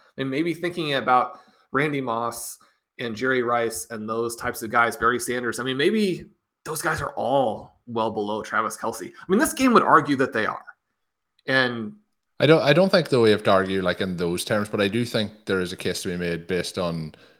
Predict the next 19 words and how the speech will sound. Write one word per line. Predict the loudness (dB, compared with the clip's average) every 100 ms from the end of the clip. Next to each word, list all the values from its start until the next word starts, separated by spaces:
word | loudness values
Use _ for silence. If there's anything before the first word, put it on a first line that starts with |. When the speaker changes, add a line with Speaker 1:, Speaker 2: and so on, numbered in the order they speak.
| _ _ -2
Speaker 2:
individual | 0 0 -2 -2
players | -2 0 0 -2
at | -6
their |
positions | -8 -6 -4 -4 -6 -6 -6
having | -4 -4 -2 -2 -4 -6 -10 _ _
dominant | 0 0 -2 -4
stretches | -2 -2 -2 -4 -6
of, | -4 -4 -8 _
let's | -10 -6
say, | -4
five | -4 -2 -2 -2
years | -6 -6 -6 -8 -10 -10
that | -12 -14 _ -6
they | -4
are | -2
just | -4 -8 -10 _ -8
untouchable | -6 -4 -6 -10 _ -8 -6 -6 -6 -4
by | -2 -4 -6